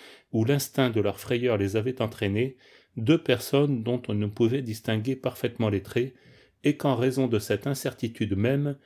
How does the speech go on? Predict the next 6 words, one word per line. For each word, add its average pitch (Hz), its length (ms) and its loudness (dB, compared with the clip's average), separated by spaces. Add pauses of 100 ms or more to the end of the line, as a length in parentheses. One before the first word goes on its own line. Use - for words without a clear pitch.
(220)
chacun - 520 -4
crut 120 260 0
reconnaître 120 600 -2
pour 107 180 0
lui 110 140 2
appartenir. 92 760 -4